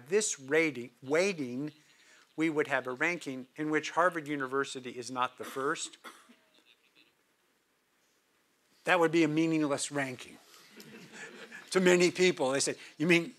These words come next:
Harvard is not number one? I mean, what's the value of that thing?" Meaning, you know, it's just, be-, it's obvious, way too obvious to some people that the ones that are at the top must be at the top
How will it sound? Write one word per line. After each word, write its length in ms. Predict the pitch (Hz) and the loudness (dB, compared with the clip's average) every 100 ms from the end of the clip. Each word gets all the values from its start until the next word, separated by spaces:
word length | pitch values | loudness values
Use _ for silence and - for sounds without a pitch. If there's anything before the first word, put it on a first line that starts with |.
| _ - | _ -2
Harvard 440 | - 156 202 202 | 8 8 8 4
is 120 | 147 | 2
not 280 | 139 135 151 | 0 0 0
number 300 | 151 160 143 | 0 0 0
one? 380 | 127 139 160 180 | 0 0 0 0
I 40 | |
mean, 200 | 143 127 | -2 0
what's 280 | 147 160 - | 2 2 2
the 120 | 165 | -4
value 460 | 135 139 143 135 120 - - - | 0 2 2 -2 -8 -12 -12 -10
of 120 | 131 | -6
that 200 | 139 - | -4 -4
thing?" 140 | 202 - - | -6 -6 -4
Meaning, 440 | 180 190 156 151 - - | 0 2 2 0 -4 -8
you 120 | 180 | -6
know, 180 | 120 120 - - | -4 -8 -12 -8
it's 280 | 175 175 - | -4 -4 -4
just, 220 | 170 160 | -4 -4
be-, 120 | 160 151 | -4 -6
it's 220 | 175 160 - 151 | -6 -6 -2 4
obvious, 680 | 165 185 156 131 120 - - 143 | 6 6 2 -6 -4 -8 -10 -4
way 320 | 135 185 180 143 | 4 4 4 0
too 280 | - 190 147 - | -6 -6 -6 0
obvious 500 | 147 180 180 127 120 - | 8 8 8 2 -6 -6
to 140 | 135 | -8
some 280 | - 120 117 | -10 -12 -14
people 440 | 110 107 131 139 - - | -16 -12 -10 -10 -12 -8
that 300 | - 160 165 - - - | 0 2 2 -6 -20 -6
the 100 | 147 | -2
ones 360 | 139 160 175 156 | 2 4 2 0
that 160 | 160 | 0
are 140 | 143 143 | 0 2
at 260 | 147 147 | 0 0
the 60 | 143 | -4
top 360 | - 135 139 143 | 0 2 2 0
must 360 | 151 202 - | 0 0 -2
be 160 | 147 131 | -2 -2
at 120 | 117 | -2
the 80 | 131 | -6
top 320 | - 135 | -2 0